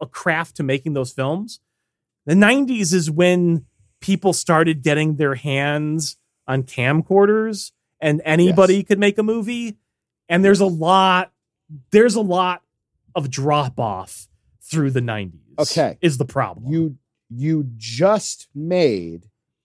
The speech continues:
Speaker 2: a twelve episode.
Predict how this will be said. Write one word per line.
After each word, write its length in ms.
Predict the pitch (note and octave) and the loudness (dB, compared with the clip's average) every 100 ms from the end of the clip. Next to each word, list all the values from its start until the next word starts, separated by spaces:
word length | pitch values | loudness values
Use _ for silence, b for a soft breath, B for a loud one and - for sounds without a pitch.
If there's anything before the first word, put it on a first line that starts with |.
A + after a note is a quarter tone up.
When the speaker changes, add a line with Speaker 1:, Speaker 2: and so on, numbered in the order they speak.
| _ _ _ _ _ _ | _ _ _ _ _ _
Speaker 2:
a 260 | D3 C3+ A#2 _ | -2 0 -2 _
twelve 920 | - - C#3+ D#3 E3+ F3+ F#3 F#3 F3 - _ _ _ | -20 -8 0 2 2 0 -2 -4 -8 -14 _ _ _
episode. 880 | - C#3+ - B2+ - B2+ A#2 A2 A2 | -6 -6 -6 -10 -4 -4 -2 -6 -8